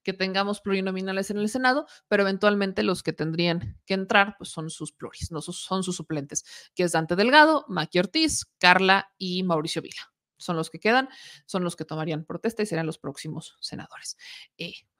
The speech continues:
listo, no creo que no, no hay mayor, eh, explicación sobre el tema. Eh, cepillan a Dante Delgado, por completo lo cepillan, eh, y listo, ¿no? E-, es, es como todo lo que hay que aclarar. No, no quiero ahondar en quiénes son los, eh, diputados que van a entrar, eso si quieren lo hacemos mañana,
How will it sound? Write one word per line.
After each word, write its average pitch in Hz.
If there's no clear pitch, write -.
listo, -
no 330
creo 302
que 285
no, 254
no 233
hay 240
mayor, 226
eh, 160
explicación 185
sobre 226
el 262
tema. 381
Eh, -
cepillan 202
a -
Dante 180
Delgado, 320
por 156
completo 170
lo 185
cepillan, 339
eh, 175
y 135
listo, -
¿no? -
E-, 170
es, 220
es 247
como 247
todo 226
lo 220
que 196
hay 190
que 190
aclarar. 160
No, 269
no 302
quiero 339
ahondar 277
en 269
quiénes 254
son 247
los, 254
eh, 190
diputados 220
que 190
van 196
a 208
entrar, 220
eso 196
si 180
quieren 190
lo 175
hacemos 190
mañana, 214